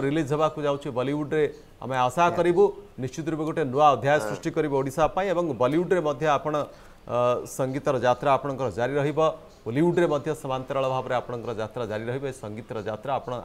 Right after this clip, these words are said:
Speaker 1: ଆହୁରି ଆଗକୁ ଯାଆନ୍ତୁ ଏବଂ ଆହୁରି ସଫଳ ହୁଅନ୍ତୁ, ଏ କାମନା ମଧ୍ୟ ଆମେ କରୁଛୁ. ଏବଂ ବହୁତ ବହୁତ ଧନ୍ୟବାଦ ଦେବାକୁ ଚାହିଁବୁ ଶ୍ରୀତ ସ୍ୱାଇଁ. ସମୟ ସରିଯାଇଛି. ଆମର ଯଦି ବହୁତ ଇଚ୍ଛା ଥିଲା ଆପଣଙ୍କ କଣ୍ଠରୁ ଆଉ କିଛି ସୁମଧୁର ସଙ୍ଗୀତ ଶୁଣିଥାନ୍ତୁ,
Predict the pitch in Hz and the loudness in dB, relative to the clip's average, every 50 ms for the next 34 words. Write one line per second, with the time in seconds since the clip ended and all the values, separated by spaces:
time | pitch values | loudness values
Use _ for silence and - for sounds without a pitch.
0 | - - - - - - - - - - 113 151 185 185 165 160 165 156 165 185 | -12 -18 -20 -20 -20 -20 -20 -14 -10 -4 2 4 6 6 6 4 0 -2 -4 -2
1 | 165 170 170 165 165 - 196 208 208 - - - - - _ - - - - - | 2 2 2 2 2 0 -4 -4 -4 -8 -14 -20 -20 -20 _ -20 -20 -20 -20 -16
2 | - - 123 123 117 135 139 131 123 - - - - - - 123 131 143 156 139 | -8 -6 -4 -4 -2 -4 -4 -6 -8 -12 -16 -20 -14 -8 -4 -2 -2 -2 -2 -2
3 | - 143 127 - 165 175 151 160 170 170 156 - 185 202 202 - - - - - | -4 -4 0 2 2 2 2 0 -2 -2 -2 -4 -6 -6 -8 -12 -20 -20 -6 0
4 | 135 147 143 120 - - - - - - 143 147 147 190 214 214 202 190 151 156 | 2 2 2 2 -2 -8 -16 -12 -2 2 2 4 6 6 6 6 6 4 4 4
5 | 165 160 147 147 143 - 135 123 110 - 127 117 101 - - - - 151 165 131 | 4 4 4 2 -2 -4 -6 -6 -6 -8 -10 -10 -10 -14 -16 -10 -6 -6 -4 2
6 | 127 185 202 196 196 185 139 156 139 147 147 151 151 139 143 143 135 123 - 147 | 4 4 6 6 4 2 2 0 0 2 2 2 2 4 2 0 0 0 -4 -4
7 | 135 135 139 131 - 143 - 135 127 - - 139 139 139 139 - 156 175 226 220 | -4 -4 -6 -6 -8 -6 -4 -4 -4 -2 -2 -2 -4 -4 -2 0 2 4 4 4
8 | 214 202 196 190 185 190 180 185 - 226 240 - - - - - - 139 139 170 | 4 2 2 4 2 2 2 0 -4 -6 -8 -8 -14 -20 -10 -4 -2 0 0 2
9 | 175 160 170 165 185 170 - - - - - 123 127 165 196 190 202 170 - 185 | 0 0 2 4 4 4 2 2 -4 -12 -4 2 4 4 6 4 2 2 6 6
10 | 185 185 180 165 151 147 143 139 - 156 156 151 151 - 156 143 135 160 160 156 | 6 6 6 4 4 4 4 4 2 0 -2 -4 -2 -2 -4 -4 -2 0 2 4
11 | 143 135 127 127 147 - - 147 127 - - - - - - - 143 143 135 135 | 4 4 2 0 -4 -4 -4 -4 -4 -6 -10 -16 -20 -16 -8 -4 -4 -2 0 0
12 | 143 143 - 135 127 127 127 - 143 127 - 139 135 123 - 139 131 127 - 120 | -2 -2 -2 -4 -4 -4 -4 -4 -6 -6 -4 -6 -8 -4 -4 -2 -2 -2 -4 -6